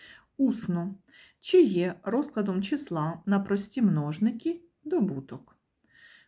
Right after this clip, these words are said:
Завдання перше. Добуток чисел два і сім.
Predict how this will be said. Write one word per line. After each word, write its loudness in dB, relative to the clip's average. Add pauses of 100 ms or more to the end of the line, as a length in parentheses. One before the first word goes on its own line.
Завдання 0
перше. -4
Добуток 0
чисел -6
два 2
і 0
сім. -6